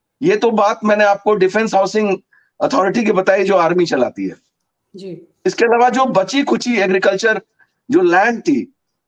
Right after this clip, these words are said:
Speaker 1: उसको land grabbing के जरिए पाकिस्तान का,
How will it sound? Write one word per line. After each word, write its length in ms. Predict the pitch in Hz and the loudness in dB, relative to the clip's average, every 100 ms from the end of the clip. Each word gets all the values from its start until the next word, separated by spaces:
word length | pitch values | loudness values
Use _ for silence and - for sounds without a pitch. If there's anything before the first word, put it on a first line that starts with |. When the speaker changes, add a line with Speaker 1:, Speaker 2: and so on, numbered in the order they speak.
| _ _ _ _ _ _ | _ _ _ _ _ _
Speaker 1:
उसको 400 | 208 - - 254 | -6 -4 -2 0
land 500 | 254 190 208 240 247 | 2 2 2 2 0
grabbing 400 | 202 202 208 220 | 0 2 2 0
के 100 | 196 | 0
जरिए 460 | 180 170 175 123 - _ _ - | 2 2 0 -2 -6 _ _ -4
पाकिस्तान 600 | 165 196 180 208 226 226 | -2 -4 -2 0 0 0
का, 500 | 214 208 202 - | 0 2 0 -2